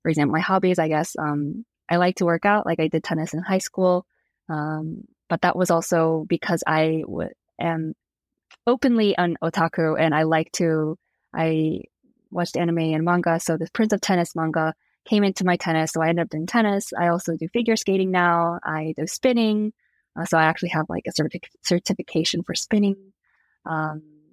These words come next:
and languages. Language is a big thing for me as well. I think that's the starting point of everything. I lived in Japan when I was in fourth grade in Nagoya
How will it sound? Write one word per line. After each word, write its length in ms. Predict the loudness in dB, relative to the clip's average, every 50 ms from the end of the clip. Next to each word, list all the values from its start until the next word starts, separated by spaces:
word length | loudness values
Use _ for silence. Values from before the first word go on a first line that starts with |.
| _ _ _ _ _ _ _ _ _ -2
and 120 | 0 2 4
languages. 440 | 4 4 2 2 2 0 0 -2 0
Language 320 | 0 2 2 4 2 2 2
is 140 | 2 2 2
a 60 | 2
big 200 | 2 2 0 0 0
thing 160 | -2 -2 -2
for 140 | 0 -2 0
me 200 | 0 2 0 0
as 140 | -2 -2 0
well. 220 | 0 2 2 2 0
I 100 | -2 -2
think 180 | -2 -2 0 0
that's 200 | -2 -4 -4 -6
the 80 | -6
starting 340 | -4 0 0 0 2 2 0
point 240 | -2 -2 0 0 0
of 60 | 2
everything. 400 | 0 0 0 -2 -4 -4 -2 0
I 60 | 2 2
lived 220 | 2 2 2 2
in 80 | 0 0
Japan 320 | 0 -2 0 0 0 2
when 100 | 0 0
I 100 | 0 0
was 160 | -2 -2 -2
in 80 | -4 -6
fourth 300 | -2 0 0 0 0 _
grade 300 | -4 -2 -2 -2 -2 -4 _ _ _ _ _ _ _ 0
in 100 | 0 2
Nagoya 480 | 2 0 0 -2 -2 -2 -2 -4 -6